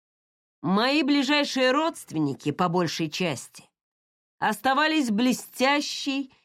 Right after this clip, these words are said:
неприкосновенной целостностью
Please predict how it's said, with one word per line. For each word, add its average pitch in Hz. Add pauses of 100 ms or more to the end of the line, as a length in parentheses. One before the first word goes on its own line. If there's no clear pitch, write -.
(140)
неприкосновенной 226
целостностью 240